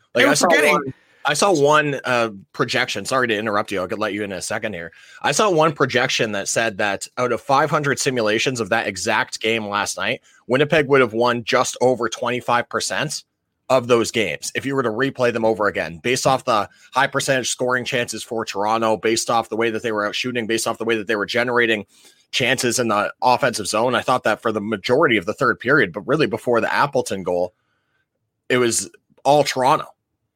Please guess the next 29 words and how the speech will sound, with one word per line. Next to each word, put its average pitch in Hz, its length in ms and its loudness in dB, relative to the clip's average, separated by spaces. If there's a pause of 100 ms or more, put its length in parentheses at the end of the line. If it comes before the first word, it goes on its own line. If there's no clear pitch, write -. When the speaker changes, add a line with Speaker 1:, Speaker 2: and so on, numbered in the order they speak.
(140)
Speaker 1:
It 127 100 0
was 131 100 -2
just 147 200 -2
the 123 340 2
Connor 147 300 2
Hellebuyck 120 480 0
show 110 240 0
on 107 100 -4
the 107 120 -2
other 110 200 0
end, 120 160 0
standing 117 420 -2
on 110 120 0
his 95 160 -6
head. 117 220 -2
And, 82 200 -14
you 107 80 -4
know, 107 100 0
certainly 147 380 -2
he's 117 140 -2
not 131 140 0
gonna 120 100 -8
be 113 120 4
able 117 180 0
to - 100 -10
do 123 220 -2
that 110 300 0
every 117 320 -2
night. 98 440 -4